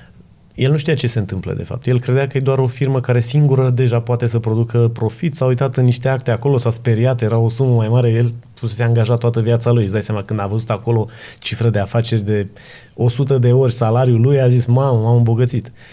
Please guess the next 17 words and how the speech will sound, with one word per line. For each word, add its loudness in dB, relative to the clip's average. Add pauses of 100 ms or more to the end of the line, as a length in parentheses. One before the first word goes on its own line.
Și -4
l-a, -2 (180)
l-a -6 (240)
mușcat, -2
uh, 2 (560)
patima 2
asta -2
a -2
lăcomiei 0
și -4 (280)
l-a 0
costat -6
după -8
aceea, -8
pentru -6
că, -6 (720)
mm, -8